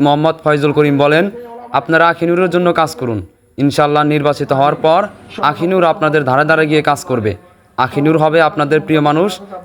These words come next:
দেলদন নাগরপুরের আপনজন।" তিনি আরও বলেন, "ইসলামী আন্দোলন বাংলাদেশ কারো বিরুদ্ধে নয়,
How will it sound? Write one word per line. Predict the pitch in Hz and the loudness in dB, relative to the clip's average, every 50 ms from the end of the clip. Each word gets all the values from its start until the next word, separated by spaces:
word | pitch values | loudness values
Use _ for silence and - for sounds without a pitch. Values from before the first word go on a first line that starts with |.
| - 120 | -4 0
দেলদন | 151 165 160 151 156 156 | 0 0 2 2 0 0
নাগরপুরের | 156 151 151 151 156 147 151 151 147 147 | 2 0 0 0 -2 0 2 2 2 4
আপনজন।" | 143 143 143 147 143 139 123 113 98 92 - - - - - - - - - | 2 2 0 0 -2 0 0 0 -2 -4 -8 -12 -20 -20 -20 -20 -18 -8 -2
তিনি | 147 143 151 | 0 2 2
আরও | 151 151 156 156 | 2 2 2 2
বলেন, | 151 160 160 175 185 220 214 - - - 160 - - | 2 2 2 2 0 0 -2 -6 -12 -20 -20 -8 -8
"ইসলামী | 151 147 - - 170 170 180 185 | -8 -6 -2 -2 -2 0 2 2
আন্দোলন | 175 175 170 170 165 165 165 160 151 | 2 2 2 2 0 0 0 2 0
বাংলাদেশ | 156 160 160 156 151 160 - - | 0 2 2 2 0 -2 -2 0
কারো | - 156 156 170 | 0 0 2 2
বিরুদ্ধে | 170 143 156 156 147 131 139 143 | 0 0 2 2 2 2 2 0
নয়, | 127 110 92 | 0 0 -2